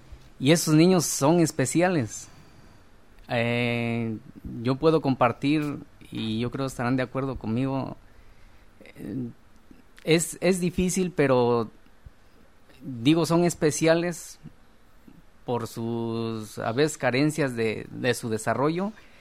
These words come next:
pero a veces las mismas carencias nos enseñan, aprendemos de ellos.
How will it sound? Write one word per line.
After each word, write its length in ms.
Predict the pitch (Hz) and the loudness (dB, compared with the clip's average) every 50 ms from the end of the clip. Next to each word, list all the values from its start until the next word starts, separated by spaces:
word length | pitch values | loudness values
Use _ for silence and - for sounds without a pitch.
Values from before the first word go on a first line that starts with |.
| - - - - | -18 -16 -8 -4
pero 160 | - 123 123 | 0 2 4
a 60 | 120 | 4
veces 260 | 127 151 160 170 170 | 4 4 2 2 0
las 160 | 156 143 127 127 | 0 0 0 2
mismas 400 | 139 151 160 165 160 151 135 - | 2 2 4 2 2 0 -2 -2
carencias 480 | - 113 113 131 147 160 - 156 135 | -4 -2 0 0 0 0 0 -2 -2
nos 180 | 127 117 - - | -2 -4 -4 -4
enseñan, 600 | 117 110 107 - - 147 165 170 147 110 98 98 - - - - - - - - - - - - - - - 120 | -4 -4 -4 -2 0 0 0 0 -2 -4 -6 -10 -14 -20 -20 -20 -20 -20 -20 -20 -20 -20 -20 -20 -16 -8 -4 -2
aprendemos 680 | 117 113 - - 120 117 113 120 156 175 175 160 135 | -2 -2 0 -2 0 0 2 4 4 4 4 2 2
de 120 | 127 139 151 | 2 0 0
ellos. 400 | 165 156 131 98 - - - | 0 -2 -4 -6 -8 -12 -18